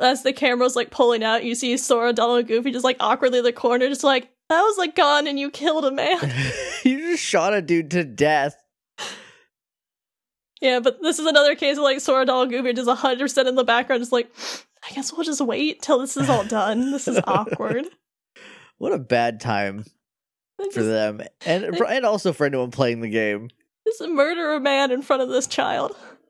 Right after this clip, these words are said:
Speaker 2: Yeah, he's fifteen. <laughs> He's been through so much already. Give him a break.
Speaker 1: Yeah, they shoot a man in the chest, and he goes, "I feel cold because I'm dying.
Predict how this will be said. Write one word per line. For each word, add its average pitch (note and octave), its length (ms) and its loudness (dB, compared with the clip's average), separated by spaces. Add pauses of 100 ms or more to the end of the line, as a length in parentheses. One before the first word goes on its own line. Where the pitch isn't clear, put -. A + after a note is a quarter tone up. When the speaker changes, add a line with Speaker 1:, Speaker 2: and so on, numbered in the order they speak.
Speaker 2:
Yeah, D#3 420 2
he's A#3+ 480 -4 (180)
fifteen. E3+ 720 0 (240)
<laughs> - 220 -14
He's C#4 320 0
been G#3+ 240 -4
through G#3 180 -2
so F3 200 0
much C3+ 240 -2
already. A#2+ 380 0
Give G3 180 -4
him D#4 160 -6
a C#3+ 80 -4
break. A#2+ 420 0 (680)
Speaker 1:
Yeah, C4+ 180 -2
they A#3+ 140 -2
shoot D4 240 -2
a D4+ 80 -2
man C#4+ 220 2
in C#4+ 60 0
the C4+ 80 2
chest, C4 440 0
and C4+ 40 -2
he B3+ 60 -2
goes, A#3+ 240 2
"I B3 160 2
feel B3+ 260 2
cold B3 400 2
because A#3 300 -2
I'm G#3+ 260 0
dying. G3+ 640 -2